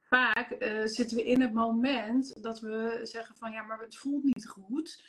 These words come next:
Eh, maar kijk eens waar je al stond en welke stappen je al gezet hebt. En dat maakt namelijk dat je gaat genieten van het proces waar je middenin zit.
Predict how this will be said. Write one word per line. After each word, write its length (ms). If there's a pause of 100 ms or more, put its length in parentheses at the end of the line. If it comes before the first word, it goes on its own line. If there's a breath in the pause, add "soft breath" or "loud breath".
(260 loud breath)
Eh, 400
maar 200
kijk 240
eens 140
waar 240
je 80
al 200
stond 460
en 120
welke 220
stappen 320
je 80
al 260
gezet 320
hebt. 500 (300 soft breath)
En 360
dat 240
maakt 420
namelijk 640
dat 220
je 300
gaat 380
genieten 640
van 420
het 160
proces 680
waar 280
je 100
middenin 460
zit. 500